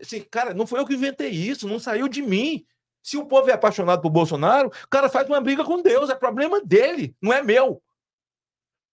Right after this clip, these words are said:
Esse povo apaixonado por Bolsonaro vai fazer o quê?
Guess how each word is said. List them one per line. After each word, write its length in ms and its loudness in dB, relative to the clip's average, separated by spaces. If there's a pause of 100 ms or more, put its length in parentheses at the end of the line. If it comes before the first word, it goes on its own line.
(280)
Esse 200 -2
povo 220 -2
apaixonado 460 0
por 80 -4
Bolsonaro 400 0
vai 100 -2
fazer 180 0
o 60 0
quê? 260 -6